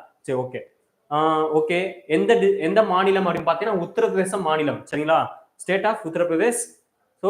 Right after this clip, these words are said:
in அலகாபாத்ல இருக்கக்கூடிய மிர்ஷாப்பூர். இதுவுமே வந்து ப்ரீவியஸ் கொஸ்டின் ஆக்சுவலா சொல்லியிருந்தேன்ல உங்களுக்கு ப்ரீவியஸ் கொஸ்டின் வந்து கேட்டிருந்தாங்க அப்படின்னு.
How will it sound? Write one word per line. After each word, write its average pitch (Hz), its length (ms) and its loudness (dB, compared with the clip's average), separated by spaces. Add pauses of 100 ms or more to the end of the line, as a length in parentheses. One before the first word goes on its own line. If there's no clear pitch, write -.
in 202 180 4 (140)
அலகாபாத்ல 196 800 4
இருக்கக்கூடிய 196 380 0
மிர்ஷாப்பூர். 170 460 -2
இதுவுமே 214 260 0
வந்து 208 180 0
ப்ரீவியஸ் 202 440 -4
கொஸ்டின் 170 320 -6 (480)
ஆக்சுவலா 196 320 2
சொல்லியிருந்தேன்ல 214 360 0
உங்களுக்கு 180 320 0
ப்ரீவியஸ் 196 400 -2
கொஸ்டின் 180 220 -4
வந்து 175 180 -2
கேட்டிருந்தாங்க 170 500 -2
அப்படின்னு. 143 360 -4